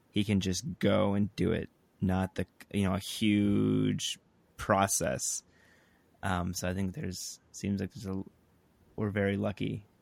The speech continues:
with, at least with podcasting and a lot of things, that the friction, uh, that, that, that's why I said that. He's reduced the friction significantly.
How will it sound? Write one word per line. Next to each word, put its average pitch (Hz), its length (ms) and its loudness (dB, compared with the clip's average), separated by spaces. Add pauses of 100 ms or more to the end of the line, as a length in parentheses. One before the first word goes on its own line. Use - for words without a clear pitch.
(160)
with, 104 100 -2
at 95 100 -2
least 101 140 -2
with - 80 -8
podcasting 101 640 -4
and 101 80 -2
a 101 60 -2
lot 101 160 2
of 107 80 -4
things, - 360 -6
that 50 220 -4 (1120)
the 104 80 -6
friction, - 760 0
uh, 123 100 6 (120)
that, 123 100 8
that, 110 180 4
that's 104 180 0
why 95 120 2
I 95 40 2
said - 280 -4
that. - 200 -8 (320)
He's 104 300 -4
reduced 98 580 -2
the - 80 -6
friction - 720 -6
significantly. - 1000 -6